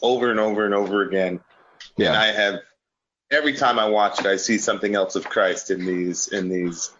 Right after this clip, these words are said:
Speaker 1: videos.
Speaker 2: Yeah, yeah.
Speaker 1: And it's just, and I still really don't know how to interpret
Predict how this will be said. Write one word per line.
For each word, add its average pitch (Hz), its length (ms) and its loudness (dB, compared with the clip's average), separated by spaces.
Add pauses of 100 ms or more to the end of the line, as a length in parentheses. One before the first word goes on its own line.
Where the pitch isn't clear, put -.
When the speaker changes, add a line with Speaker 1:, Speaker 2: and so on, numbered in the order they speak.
Speaker 1:
videos. 101 220 2
Speaker 2:
Yeah, 95 180 2 (420)
yeah. 92 220 2
Speaker 1:
And 113 160 2
it's 110 240 -2
just, 135 280 -8
and 135 120 2
I 131 100 2
still 190 420 0
really 156 240 4
don't 135 320 2
know 120 140 2
how 120 200 2
to 117 120 2
interpret 110 720 0